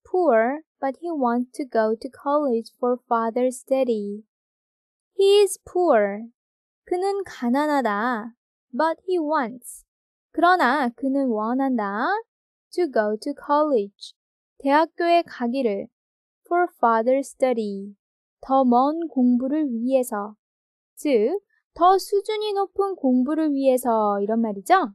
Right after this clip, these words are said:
다시 말하면 그는 가난하지만 좀 더 공부하기 위해서 대학에 가기를 원한다 이런 말이겠죠. 이 문장에서 for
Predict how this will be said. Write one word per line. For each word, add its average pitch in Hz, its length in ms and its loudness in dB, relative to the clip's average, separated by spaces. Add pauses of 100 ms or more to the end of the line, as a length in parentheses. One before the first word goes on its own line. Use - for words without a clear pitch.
(640)
다시 247 260 -6
말하면 247 520 -2 (480)
그는 392 320 -2
가난하지만 294 1040 -2
좀 254 360 -2
더 349 140 6
공부하기 269 640 0
위해서 262 640 2
대학에 269 560 0
가기를 247 440 -2
원한다 233 840 2
이런 214 240 -2
말이겠죠. 226 460 0 (1160)
이 302 120 -2
문장에서 349 1000 2
for 381 420 0